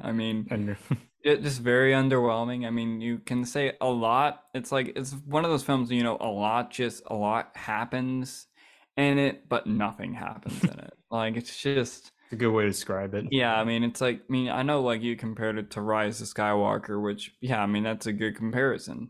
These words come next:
Speaker 1: It's like, you know, a lot happens in that film, but nothing happens at all. It just goes through the motions we expect it to go through. It doesn't really take many unexpected turns that we were hoping for.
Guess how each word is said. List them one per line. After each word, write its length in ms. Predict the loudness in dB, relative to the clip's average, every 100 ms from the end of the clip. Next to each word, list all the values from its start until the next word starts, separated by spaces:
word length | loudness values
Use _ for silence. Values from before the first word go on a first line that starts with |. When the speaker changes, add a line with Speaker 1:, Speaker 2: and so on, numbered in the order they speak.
| -10
Speaker 1:
It's 240 | -8 -4
like, 240 | -2 -2 -2
you 80 |
know, 160 | 0 2
a 40 |
lot 240 | 2 0 -2
happens 560 | 0 0 0 -2 -2
in 120 | -2 0
that 320 | 0 0 -2
film, 280 | -2 -2 -2
but 160 | -2
nothing 320 | -4 -2 -4
happens 500 | -2 -2 -2 -4 -4
at 100 | -2
all. 360 | 0 0 0 -2
It 180 | -6 -8
just 280 | -8 -8 -12 -20 -20 -20 _ 0
goes 340 | 4 4 4
through 180 | 0 0
the 100 | 2
motions 560 | 2 0 -2 -2 -4 -2
we 100 | -2
expect 540 | -4 -4 -4 -4 -6
it 120 | -6
to 60 | -4
go 360 | -2 2 2 0
through. 180 | 0
It 80 | -2
doesn't 240 | -2 -4 -2
really 220 | -2 -4
take 340 | -4 -4 -4
many 560 | -6 -2 -2 0 0 0
unexpected 800 | 0 -2 -4 -4 -4 -2 -6 -6
turns 500 | -4 -2 -2 -4 -4
that 160 | -4
we 120 | -4
were 160 | -2 -2
hoping 500 | -2 -2 0 0 0
for. 540 | 0 0 0 0 -4